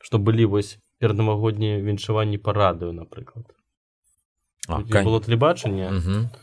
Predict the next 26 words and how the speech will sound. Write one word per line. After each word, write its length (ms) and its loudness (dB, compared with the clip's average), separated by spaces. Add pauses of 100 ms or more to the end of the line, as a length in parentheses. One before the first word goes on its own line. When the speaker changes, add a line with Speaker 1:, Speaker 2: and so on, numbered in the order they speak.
(140)
Speaker 1:
Вось 160 4
я 60 -2
да-, 180 4
такое 240 0
пытанне 340 0
задам, 300 -4
да? 220 -2
Speaker 2:
Добра. 300 -6 (280)
Speaker 1:
А, 440 8
спадар 380 2
Антон, 320 0
а, 600 8
а 100 4
ці 200 0
віншавалі, 1040 4
а, 500 4
э, 680 -10
вось 300 0
эти 220 -4 (120)
кіраўнікі 800 4 (240)
партыі, 800 4 (520)
э, 680 -4 (120)
жыхароў 600 2
Савецкага 580 0
Саюза 640 2
вось 380 -2